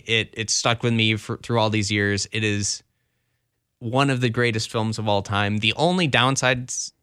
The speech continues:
I, I, or the only parts of this I'm not a huge fan of, we'll get into and look and feel.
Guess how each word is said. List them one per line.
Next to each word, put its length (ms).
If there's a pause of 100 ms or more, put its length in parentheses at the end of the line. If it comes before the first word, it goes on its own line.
(140)
I, 300
I, 320 (180)
or 160
the 180
only 300 (540)
parts 260
of 180
this 160
I'm 160
not 160
a 20
huge 240
fan 200
of, 120
we'll 100
get 200
into 280
and 140
look 180
and 140
feel. 380